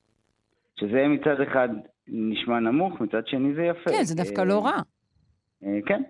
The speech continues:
Speaker 1: באופן תיאורטי זה יגיע לזה. אז תחשבי שאם ניקח, אה, פאנל סולרי ביום, נחבר אותו להתקן כזה שיודע לעבוד בלילה, אז יש לנו משהו שעובד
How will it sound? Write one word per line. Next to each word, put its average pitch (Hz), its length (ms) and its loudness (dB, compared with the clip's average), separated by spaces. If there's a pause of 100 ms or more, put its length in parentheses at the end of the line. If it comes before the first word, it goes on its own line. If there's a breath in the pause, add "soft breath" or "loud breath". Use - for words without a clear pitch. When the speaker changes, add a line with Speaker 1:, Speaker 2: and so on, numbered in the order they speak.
(160)
Speaker 1:
באופן 123 420 2
תיאורטי 139 540 0
זה 139 60 0
יגיע 117 300 2
לזה. 98 220 0
אז 87 120 -4
תחשבי 113 420 -4
שאם 117 340 0
ניקח, 107 280 0 (140)
אה, 101 120 0 (360)
פאנל 113 320 -2
סולרי 110 300 0
ביום, 95 360 -2
נחבר 92 360 -2
אותו 107 260 -2
להתקן 95 680 -2
כזה 98 340 -4 (280)
שיודע 95 340 0
לעבוד 98 360 -2
בלילה, 78 440 -2
אז 87 100 -6
יש 113 160 -4
לנו 123 120 -2
משהו 127 300 -4
שעובד 127 300 -6